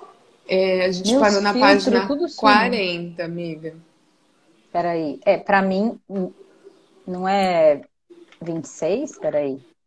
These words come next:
Speaker 1: Imagina,
Speaker 2: Quarenta?
Speaker 1: que vinte e seis, tá doida?
Speaker 2: Ah, é verdade. Eu fiquei com,
Speaker 1: E hoje,
Speaker 2: com o negócio
Speaker 1: e
Speaker 2: de
Speaker 1: hoje eu
Speaker 2: oração
Speaker 1: que
Speaker 2: na
Speaker 1: sou a
Speaker 2: cabeça.
Speaker 1: jovem, né?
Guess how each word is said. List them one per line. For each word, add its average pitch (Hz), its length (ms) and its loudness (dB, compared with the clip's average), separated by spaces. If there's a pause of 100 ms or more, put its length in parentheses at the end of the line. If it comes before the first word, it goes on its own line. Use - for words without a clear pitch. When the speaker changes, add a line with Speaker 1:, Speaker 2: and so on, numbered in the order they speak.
(160)
Speaker 1:
Imagina, 214 920 -2
Speaker 2:
Quarenta? 147 180 -4
Speaker 1:
que 247 100 -8
vinte 220 300 -6
e - 40 -10
seis, 214 580 -4
tá 190 140 -8
doida? 214 600 -4 (2000)
Speaker 2:
Ah, 294 320 4
é 320 120 8
verdade. 202 1000 0 (2000)
Eu 196 100 -4
fiquei 208 260 0
com, 208 120 2
Speaker 1:
E 185 80 6
hoje, 202 380 0
Speaker 2:
com 226 60 0
o - 20 2
negócio 208 240 6
Speaker 1:
e 208 80 8
Speaker 2:
de 208 80 10
Speaker 1:
hoje 214 120 2
eu 202 120 2
Speaker 2:
oração 240 60 0
Speaker 1:
que 190 80 0
Speaker 2:
na 196 60 -2 (100)
Speaker 1:
sou 285 100 0
a 269 100 2
Speaker 2:
cabeça. 220 320 -2
Speaker 1:
jovem, 175 500 -6
né? 185 360 -16